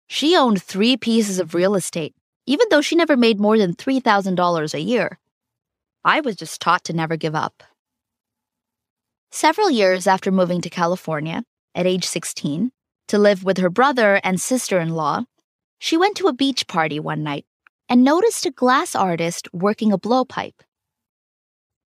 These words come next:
The sight of the glass blower at work, spinning a red-hot liquid orb in the moonlight, changed her life.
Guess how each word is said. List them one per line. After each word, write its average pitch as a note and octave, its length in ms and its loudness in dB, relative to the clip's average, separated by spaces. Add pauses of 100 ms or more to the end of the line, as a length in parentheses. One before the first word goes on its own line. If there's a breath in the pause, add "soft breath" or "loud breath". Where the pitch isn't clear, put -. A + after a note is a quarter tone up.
(260)
The B3 80 4
sight D4+ 520 0
of A3 100 0
the A3 100 0
glass G#3+ 440 0
blower E3+ 340 -2
at - 160 -6
work, F3+ 540 -2
spinning G3 480 0
a E3+ 100 2
red-hot G3 800 0 (120)
liquid F#3+ 520 -2
orb F3+ 340 2
in F3 80 -4
the E3 60 -6
moonlight, F3+ 720 -2 (380)
changed F#3+ 480 -2
her F3+ 160 -4
life. D3+ 560 -10